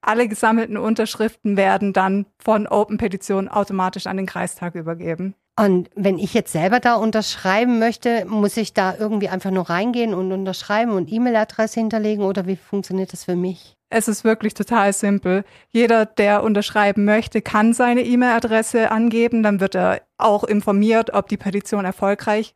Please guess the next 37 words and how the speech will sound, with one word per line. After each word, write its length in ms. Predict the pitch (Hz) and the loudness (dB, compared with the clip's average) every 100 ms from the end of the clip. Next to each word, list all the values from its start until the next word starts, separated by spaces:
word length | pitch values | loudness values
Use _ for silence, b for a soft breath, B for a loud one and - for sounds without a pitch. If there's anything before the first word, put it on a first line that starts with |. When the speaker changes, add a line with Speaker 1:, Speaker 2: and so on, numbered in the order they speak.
| _ | _
Speaker 1:
hoffentlich 600 | - 240 269 254 247 254 | 2 4 2 0 0 -2
sein 340 | - 233 247 240 | 0 2 4 4
wird, 180 | 254 254 | 2 2
aber 180 | 220 208 | 2 4
er 100 | 208 | 2
muss 240 | 196 - | 0 -4
nicht. 280 | - - - _ | -12 -14 -20 _
Speaker 2:
Jetzt 100 | - | -2
bin 120 | 214 | 2
ich 100 | 277 | 2
mal 200 | - 294 | 4 4
ein 120 | 269 226 | 4 4
bisschen 380 | - - 247 | 2 2 2
ketzerisch. 760 | - 190 185 - 165 143 143 - B B B B | 2 -2 -2 -4 -4 -4 -8 -10 B B B B
Ich 120 | - | -4
komme 240 | 233 262 | 2 4
ja 60 | 277 | 4
hier 300 | 277 294 285 | 4 4 4
aus 160 | 285 | 2
der 140 | - 262 | 2 2
Region 520 | 269 262 262 285 285 | 2 2 4 6 4
und 160 | 220 202 | 4 2
würd 160 | 220 | 0
mal 180 | 208 202 | 0 2
sagen, 300 | 196 196 220 | 2 2 2
gemault 540 | 202 185 202 302 - | 2 4 4 4 0
wird 180 | 214 214 | -2 -2
schnell. 720 | - 202 185 220 320 370 381 330 | -2 2 4 6 6 6 2 2
Dein 180 | 208 208 | 2 4
Mann 300 | 202 254 262 | 4 4 4
hat 160 | 240 | 2
ja 120 | 233 220 | 2 2
selber 340 | 208 233 269 | 2 2 2
gesagt, 480 | 254 220 220 220 - | 0 0 2 2 2
„Dann 180 | 190 185 | 2 4
mach 340 | 160 247 - | 4 2 2
was.“ 460 | 262 339 392 - | 4 4 4 -2